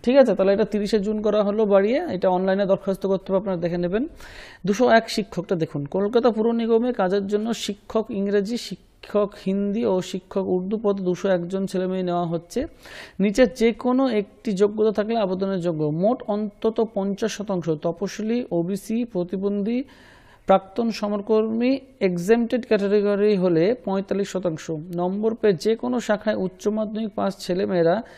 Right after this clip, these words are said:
এলিমেন্টারি এডুকেশনে দু বছরের ডিপ্লোমা বা ডিএলএড কোর্স পাস হলে আবেদন করতে পারেন। মোট অন্তত পঞ্চাশ শতাংশ তপশিলি, ওবিসি, প্রতিবন্ধী ও প্রাক্তন সমরকর্মী, এ-,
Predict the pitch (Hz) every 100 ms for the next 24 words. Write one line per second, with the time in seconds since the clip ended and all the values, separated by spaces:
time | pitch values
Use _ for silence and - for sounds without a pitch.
0 | - - - 202 247 254 254 233 254 220
1 | 196 226 220 220 220 180 196 202 220 220
2 | 226 165 190 220 208 165 151 147 165 143
3 | 143 233 247 247 214 214 - 196 156 -
4 | 196 196 - 190 185 196 214 247 165 185
5 | 180 175 - 180 170 208 320 - - -
6 | - 190 247 262 220 220 220 208 208 196
7 | 196 233 - 220 208 190 170 160 180 190
8 | - 208 214 190 185 196 202 190 175 190
9 | 196 202 208 185 185 180 - 196 - 185
10 | 185 190 190 185 202 247 262 180